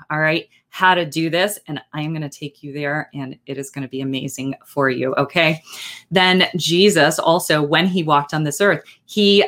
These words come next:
told us, this is one of the last things he left with his disciples. He said,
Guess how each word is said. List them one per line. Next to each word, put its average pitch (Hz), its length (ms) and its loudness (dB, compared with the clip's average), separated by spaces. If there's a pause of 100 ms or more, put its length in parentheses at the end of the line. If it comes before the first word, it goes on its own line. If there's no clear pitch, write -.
told 196 360 2
us, 147 360 0
this 160 160 -10
is 160 120 -10
one 160 140 -2
of 147 60 -4
the 156 80 -2
last 147 340 0
things 165 180 -6
he 175 160 -6
left 226 440 0
with 156 120 -6
his 160 220 -6
disciples. - 560 -4
He 196 120 -4
said, 143 260 -4